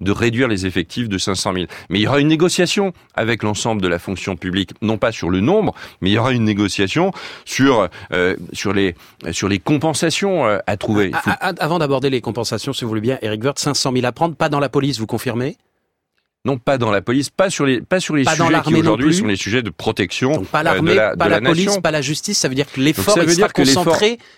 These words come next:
Speaker 2: sur l'éducation
Speaker 1: Mais comme,
Speaker 2: nationale,
Speaker 1: mais
Speaker 2: en
Speaker 1: comme
Speaker 2: gros, et,
Speaker 1: l'effort,
Speaker 2: et
Speaker 1: il
Speaker 2: les
Speaker 1: sera
Speaker 2: hôpitaux.
Speaker 1: concentré après, euh, sur tous les autres sujets. On va pas rentrer dans le détail pour dire qu'au ministère de la Culture, dans telle direction, ce sera, ce sera moins, parce que sinon,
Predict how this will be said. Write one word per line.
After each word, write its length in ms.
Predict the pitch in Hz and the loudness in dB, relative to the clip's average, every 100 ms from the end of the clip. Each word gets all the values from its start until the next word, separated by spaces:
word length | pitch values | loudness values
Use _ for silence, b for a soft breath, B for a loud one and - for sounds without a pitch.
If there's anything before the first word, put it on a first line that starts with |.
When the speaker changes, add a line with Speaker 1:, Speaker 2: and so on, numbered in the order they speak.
| - | -8
Speaker 2:
sur 180 | - | -2
l'éducation 320 | 147 139 151 147 | 0 0 0 2
Speaker 1:
Mais 40 | |
comme, 100 | 151 | 4
Speaker 2:
nationale, 300 | 208 180 185 | 2 2 2
Speaker 1:
mais 40 | 151 | 2
Speaker 2:
en 40 | |
Speaker 1:
comme 80 | 135 | 4
Speaker 2:
gros, 120 | 139 | 4
et, 60 | 139 | 4
Speaker 1:
l'effort, 240 | 160 190 | 4 2
Speaker 2:
et 0 | |
Speaker 1:
il 40 | 156 | 2
Speaker 2:
les 40 | |
Speaker 1:
sera 140 | 151 147 | 2 2
Speaker 2:
hôpitaux. 140 | - | 2
Speaker 1:
concentré 480 | 131 143 127 143 131 - | 2 0 0 0 0 -2
après, 340 | 120 - 131 B - | -4 -2 -2 B -8
euh, 60 | 98 | -6
sur 220 | 90 107 | -2 -4
tous 180 | - 147 | 0 2
les 220 | 127 113 | 4 4
autres 260 | 127 - 98 | 0 0 -4
sujets. 420 | - 147 139 160 B B - | -2 0 2 2 B B 0
On 60 | |
va 140 | 143 185 | 2 2
pas 140 | 185 | 2
rentrer 360 | 131 127 - 143 | 0 -2 0 0
dans 140 | 107 | 0
le 80 | 95 | 0
détail 360 | 117 110 170 | 0 0 0
pour 200 | 147 104 | 0 -2
dire 220 | 110 135 - | 0 0 0
qu'au 120 | 107 | -4
ministère 380 | 107 117 - 110 | -2 -2 -2 -2
de 80 | |
la 140 | 95 90 | -2 -2
Culture, 440 | - 131 - 139 | -6 -8 -2 -2
dans 140 | 95 95 | -2 -2
telle 220 | 139 117 | 0 0
direction, 560 | 95 101 98 151 175 B B | -2 -2 -2 0 0 B B
ce 160 | - 107 | -4 -2
sera, 240 | - 131 - | 0 -2 -2
ce 120 | - | -6
sera 220 | 98 135 | -4 -2
moins, 220 | 143 170 | 0 0
parce 160 | 104 95 | -2 -4
que 80 | 101 | -4
sinon, 260 | - 127 | -2 -4